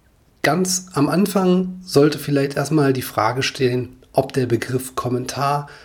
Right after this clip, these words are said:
tatsächlich noch zeitgemäß ist. Vielleicht macht es Sinn, das Ganze auch wirklich ein bisschen aufzuteilen. Ähm, ich, ich weiß nicht, mm,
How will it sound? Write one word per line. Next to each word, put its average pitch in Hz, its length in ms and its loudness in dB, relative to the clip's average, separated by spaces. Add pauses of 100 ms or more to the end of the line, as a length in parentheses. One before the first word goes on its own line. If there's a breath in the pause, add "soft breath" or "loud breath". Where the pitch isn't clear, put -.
(140 loud breath)
tatsächlich 120 600 -2
noch 110 260 -2
zeitgemäß 101 720 -6
ist. - 360 -10 (1000 loud breath)
Vielleicht 180 280 4
macht 190 200 0
es 185 100 4
Sinn, 214 160 6
das - 160 0
Ganze 180 260 2
auch 143 160 -6
wirklich - 280 -4
ein 143 80 -6
bisschen 139 480 0
aufzuteilen. 120 1600 0
Ähm, 120 520 -2 (260)
ich, - 380 -8
ich - 140 -8
weiß 147 260 4
nicht, - 320 -4 (360)
mm, 170 840 -6